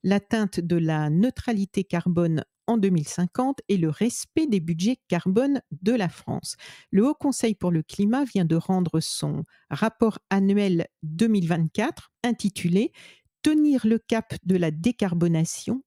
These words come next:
protéger la population. Le Haut Conseil pour le climat, euh, a été et est présidé jusqu'au vingt-quatre juin prochain par la climatologue Corinne Lequéré,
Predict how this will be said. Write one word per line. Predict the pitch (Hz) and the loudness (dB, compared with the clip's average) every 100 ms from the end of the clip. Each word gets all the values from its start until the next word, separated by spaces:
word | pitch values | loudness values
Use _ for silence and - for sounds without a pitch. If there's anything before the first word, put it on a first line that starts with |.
| _ | _
protéger | - - 302 - 240 202 269 - - | -6 -2 -2 0 0 2 -2 -4 -6
la | 185 165 | -4 -2
population. | 214 196 254 202 170 - 175 - - | -2 -2 0 0 -2 -4 -6 -8 -2
Le | 196 208 - | 2 2 0
Haut | 320 | -2
Conseil | 294 277 - 302 - | 0 -2 0 -2 -4
pour | - 214 | -6 0
le | 214 190 175 _ | 2 2 0 _
climat, | - 190 190 196 233 339 330 - - 165 | -10 -2 2 2 2 0 -2 -4 -6 -2
euh, | 180 165 - | 0 0 0
a | 175 | 0
été | 160 165 - 262 330 | 0 -2 -4 -4 -2
et | 175 175 - | -2 -4 -2
est | 277 | -2
présidé | 339 - 214 175 175 220 359 | -2 -2 -2 -2 -2 0 2
jusqu'au | 214 190 - | 2 -2 -2
vingt-quatre | 170 233 262 - 302 - - 190 180 | 0 0 0 0 -2 -2 -2 0 2
juin | 175 190 233 | 2 2 0
prochain | 247 - 214 202 - 196 339 | -2 -2 -2 -2 -2 -2 0
par | 226 | -2
la | 175 | -2
climatologue | 170 - 254 240 - 208 185 185 175 156 160 _ - | -2 -2 0 0 -2 0 2 0 0 0 -2 _ -2
Corinne | 294 277 240 | 0 2 2
Lequéré, | 196 180 - 165 156 | 2 0 -2 -2 0